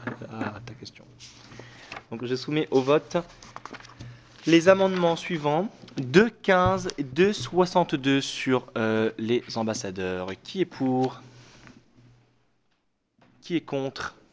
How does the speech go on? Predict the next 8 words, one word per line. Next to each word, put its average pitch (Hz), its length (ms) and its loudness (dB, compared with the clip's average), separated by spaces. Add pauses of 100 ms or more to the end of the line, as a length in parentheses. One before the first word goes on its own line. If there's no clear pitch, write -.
(1300)
Qui - 80 -16
s'abstient ? 131 540 -2 (1700)
Je - 1700 -2
fais 110 80 -14 (120)
tout 117 140 -16
en 113 40 -8
même 113 180 -6
temps. - 180 -8